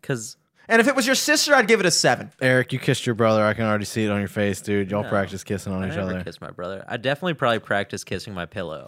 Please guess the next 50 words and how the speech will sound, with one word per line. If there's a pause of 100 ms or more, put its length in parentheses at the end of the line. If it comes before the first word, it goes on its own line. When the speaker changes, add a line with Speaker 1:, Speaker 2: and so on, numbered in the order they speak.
(100)
Speaker 2:
That
is
a
two. (220)
Speaker 1:
Yeah. (580)
Speaker 2:
No,
that
is
a,
that
is
a,
I
would
say
that's
a
five. (640)
'Cause
that's,
like,
the
same
level
as
picking
your
nose
and
eating
it. (840)
Speaker 1:
But
also
Speaker 3:
Kissing
Speaker 1:
picking
Speaker 3:
your
Speaker 1:
your
Speaker 3:
brother?
Speaker 1:
nose, (140)
no, (160)
I, (100)
I'm
gonna
Speaker 3:
Kissing
Speaker 1:
go
Speaker 3:
your
brother's
a
Speaker 1:
lower.
Speaker 3:
five?